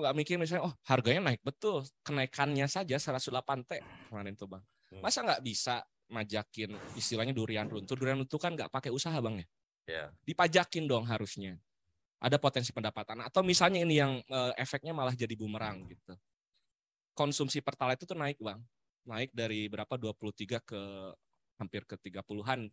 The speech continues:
Speaker 1: gitu ya, eh, juta kiloliter gitu. Karena dia, tapi ada potensi pendapatan yang nggak dapet tuh. Abang inget nggak P P N B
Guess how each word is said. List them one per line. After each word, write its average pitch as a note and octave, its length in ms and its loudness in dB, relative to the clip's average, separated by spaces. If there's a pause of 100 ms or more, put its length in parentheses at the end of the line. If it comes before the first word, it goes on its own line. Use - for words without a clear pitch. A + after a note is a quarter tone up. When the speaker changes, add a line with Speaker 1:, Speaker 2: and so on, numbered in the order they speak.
(120)
Speaker 1:
gitu - 160 -14
ya, A2+ 120 -6 (360)
eh, G2+ 280 -6 (120)
juta G#2 400 -6 (480)
kiloliter B2 480 4
gitu. - 320 -12 (480)
Karena D3 320 4
dia, C#3+ 320 4
tapi C#3+ 160 2
ada G3 160 2
potensi D#3 320 6
pendapatan D3 480 2
yang D#3+ 160 0
nggak C#3+ 160 -2
dapet D3 320 -2
tuh. C3 200 0 (520)
Abang D3 240 2
inget D#3+ 160 -2
nggak A#2 160 0
P - 80 -
P - 80 -2
N A#2 160 2
B - 0 -